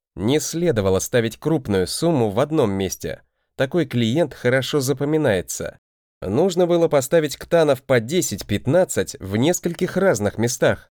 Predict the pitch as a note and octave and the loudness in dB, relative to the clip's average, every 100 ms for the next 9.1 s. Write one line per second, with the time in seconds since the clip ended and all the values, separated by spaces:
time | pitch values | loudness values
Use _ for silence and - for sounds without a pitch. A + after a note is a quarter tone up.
0 | _ _ _ _ - A3 D#3+ G#2+ G2 G2 | _ _ _ _ -2 2 2 2 0 0
1 | A#2 G#2+ G2+ G#2 G#2 G2 G#2+ G#2 - F#3+ | 0 2 2 2 2 0 -2 -2 0 -2
2 | - F#2 E2 _ _ _ G#2+ E3+ F3+ F3 | 0 -2 -2 _ _ _ 0 2 2 0
3 | - C#3+ B2 C#3 - G#2 F#2+ F2+ A#2+ B2 | 0 0 2 0 0 0 0 0 -2 -4
4 | - G2 F2 E2 - _ - A3 G3+ E3 | -2 -2 -2 -4 -8 _ -6 -2 0 0
5 | A2+ A2 A2+ G2+ F#2+ - F2 C2 - _ | 0 0 2 2 0 -2 -2 -4 -12 _
6 | _ _ _ A2+ G2+ F#2 A#2 F3 C3+ G2 | _ _ _ 0 0 0 0 2 4 2
7 | F#2 F2 F#2+ F#3+ G3+ G3 - G3 - F#3 | 2 0 0 0 0 0 -2 -2 0 0
8 | A2 A2 G#2 F#2+ F#2+ B2 C3+ A2 - F2 | 0 0 0 2 0 2 0 0 -2 -10